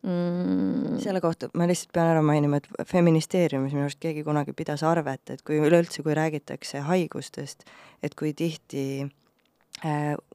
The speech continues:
Speaker 2: meediaväljaannetes, et ala üheksakümne viiel protsendil juhul, juhtudest on alati terviseteemade juures naisterahva pilt. Sa ei näe kunagi meesterahva pilti, kui räägitakse haigusest.
Speaker 1: Mhm.
Speaker 2: Selline.
Speaker 1: Jah, et see on ka ilmselt sihukene nõrkus,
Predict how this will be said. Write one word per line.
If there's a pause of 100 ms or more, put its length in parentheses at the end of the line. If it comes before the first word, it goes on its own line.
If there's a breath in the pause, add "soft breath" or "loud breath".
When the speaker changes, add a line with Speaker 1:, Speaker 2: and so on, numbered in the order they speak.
(140)
Speaker 2:
meediaväljaannetes, (460 soft breath)
et
ala
üheksakümne
viiel
protsendil
juhul, (160)
juhtudest
on (340)
alati
terviseteemade
juures
naisterahva
pilt.
Sa
ei
näe
kunagi
meesterahva
pilti,
kui
räägitakse
haigusest. (220 soft breath)
Speaker 1:
Mhm. (100)
Speaker 2:
Selline. (300)
Speaker 1:
Jah,
et
see
on (240)
ka
ilmselt
sihukene
nõrkus,